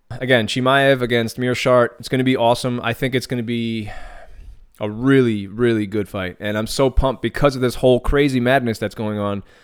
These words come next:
which obviously the U F C knows what they're doing. But it's, I just think it's really dis-, disrespectful for, for Meerschaert. But again, that is the fight game.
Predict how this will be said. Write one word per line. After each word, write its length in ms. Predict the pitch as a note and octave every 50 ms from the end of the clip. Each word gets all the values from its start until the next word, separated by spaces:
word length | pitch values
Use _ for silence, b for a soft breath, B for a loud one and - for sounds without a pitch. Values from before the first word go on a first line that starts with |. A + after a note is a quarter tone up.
| b b b b
which 160 | A#2+ A2 -
obviously 360 | - A#2 A#2 A#2+ A#2 - A#2+
the 80 | G#2 G#2+
U 120 | A2 A2
F 60 | G#2
C 100 | - A2+
knows 240 | G#2 G#2+ G#2 A2 F#2
what 120 | G2 F#2+
they're 80 | - G2
doing. 360 | F2 G2+ G#2 G2 F2+ F2+ G2 - _ _ _ _ _ _ _ _ _ _ _
But 320 | - G#2+ F#2+ F2+ _ _ _
it's, 300 | - A2 G#2 - - - -
I 100 | G2+ G#2+
just 180 | A#2 B2 B2 -
think 140 | - A#2+ A2+
it's 100 | G#2+ -
really 140 | A#2 G#2+
dis-, 240 | G2+ G#2+ G2+ F#2+ G2 - - -
disrespectful 640 | A2+ A2+ G#2+ - - G2+ - - G#2 G2 - - F#2 F#2+
for, 400 | - - F#2+ F#2 F2+ F2 F2+ - - - - _ -
for 100 | - F#2
Meerschaert. 440 | F2+ F2 E2+ - - F#2+ F2+ E2 -
But 380 | - B2+ A2+ - - - _ _ b b b b b b
again, 280 | A2 G#2+ A2+ G2+ F#2+
that 140 | G2 G#2+ A2+
is 140 | B2 B2 A2+
the 80 | B2
fight 260 | A2 - A#2+ A2+ A2 G2+
game. 380 | A2+ A2 G#2+ A2 G#2+ G#2 G2+